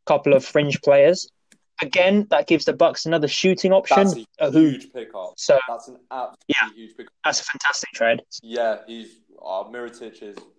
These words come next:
Speaker 2: e-, easily starting caliber, and I think I, I just see him as I see, uh, Joe Ingles. He's just a very flexible. Potentially, he's a bit of,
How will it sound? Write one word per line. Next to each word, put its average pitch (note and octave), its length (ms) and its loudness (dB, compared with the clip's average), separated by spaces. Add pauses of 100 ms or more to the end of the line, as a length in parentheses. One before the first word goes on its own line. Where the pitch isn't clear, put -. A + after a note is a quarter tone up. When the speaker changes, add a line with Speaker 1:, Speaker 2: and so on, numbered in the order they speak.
(1080)
Speaker 2:
e-, C3 80 -20 (100)
easily C3 500 -14
starting A2+ 500 -6
caliber, G2+ 320 -12
and G2+ 80 -12
I G#2 80 -6
think A2+ 260 -16 (1300)
I, B2+ 300 -2
I A#2+ 140 -2
just C3 200 -14
see C3+ 120 -14
him A2+ 240 -18
as A2 120 -12
I A2 60 -10
see, A2 280 -16
uh, G#2 180 -8 (140)
Joe A2 240 -10
Ingles. G2 440 -18
He's G#2+ 100 -20
just A2+ 240 -20 (180)
a A#2 40 -20
very A#2+ 360 0
flexible. G2+ 800 -10 (400)
Potentially, C#3 460 -8
he's A#2+ 100 -10
a A#2+ 40 -16
bit A#2+ 180 -10
of, - 100 -16